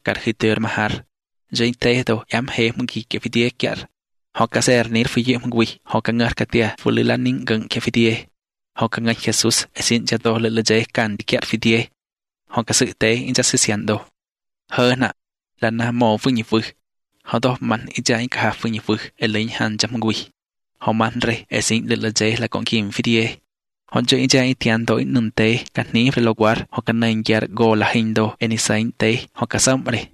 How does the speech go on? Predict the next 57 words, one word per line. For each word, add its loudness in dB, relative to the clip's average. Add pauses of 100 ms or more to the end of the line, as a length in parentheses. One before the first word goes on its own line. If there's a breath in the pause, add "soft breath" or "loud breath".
(500)
Họ 0
cả -2
gìn 0
nên -2
tàu 0
phượt -4
cả -2
lũ 4
ở 2
phư 2
họ. -2 (440)
Họ -6
cả -2
nành 0
tán 0
nành 0
cung. 2 (480)
Họ 0
hà 4
lệnh 2
ý 2
cháy 2
nên 4
nín 2
kẹt -2
đồ. 0 (100)
Cả -2
xe 4
sướng 2
có 0
hàn 0
xí 2
mình 0
ý -6
xí 2
sáu 2
lô 2 (120)
là 0
hệ 4
tán -2
nành 0
đồ 0
cung. -2 (580)
Họ 0
là 2
hệ 2
họ 0
cả 0
nàn 2
tế 2
ở 0
phênh -2
phí -4
đĩa. 4 (140)
Họ 0
cả 0
hình. 0